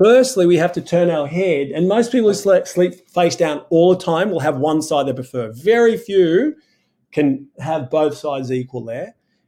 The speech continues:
And the other one is that, as I mentioned, when you're sleeping face down, there's more of an accentuation of the lumbar curve. If the only exception I'd say here, mate, let's say we've got someone who suffers, suffers chronic insomnia or they're in pain.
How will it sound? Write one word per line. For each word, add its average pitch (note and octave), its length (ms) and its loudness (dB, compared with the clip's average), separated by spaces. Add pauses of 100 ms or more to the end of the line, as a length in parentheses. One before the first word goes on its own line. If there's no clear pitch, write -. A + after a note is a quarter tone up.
(120)
And F3 180 0
the F#3+ 80 4
other G#3+ 180 2
one G#3+ 200 0
is F#3 220 0
that, F#3 240 2
as E3+ 120 -2
I F3+ 60 4
mentioned, F#3 420 -4
when D#3+ 120 -4
you're D#3+ 80 -4
sleeping E3 320 -6
face D3+ 260 -6
down, D3+ 500 -4
there's D3 280 0
more D#3 220 2
of D3 60 -4
an D3 80 -4
accentuation C#3+ 920 -6
of C#3 60 -8
the C3+ 80 -6
lumbar C3 300 -6
curve. - 480 -12 (880)
If B3 360 0 (360)
the G3 160 0
only C#4+ 160 4
exception A3+ 440 0
I'd F#3 140 2
say E3+ 220 0
here, E3+ 180 -2
mate, D#3+ 220 -4
let's G3+ 200 -4
say G#3+ 140 0
we've G3 140 0
got G3+ 140 -2
someone F3 280 0
who D#3+ 80 -2
suffers, D#3 520 -4
suffers C#3+ 300 -6
chronic F#3+ 460 -2
insomnia D3+ 580 -2
or D3+ 400 2
they're D3+ 220 0
in C#3+ 200 -2
pain. D3+ 680 -6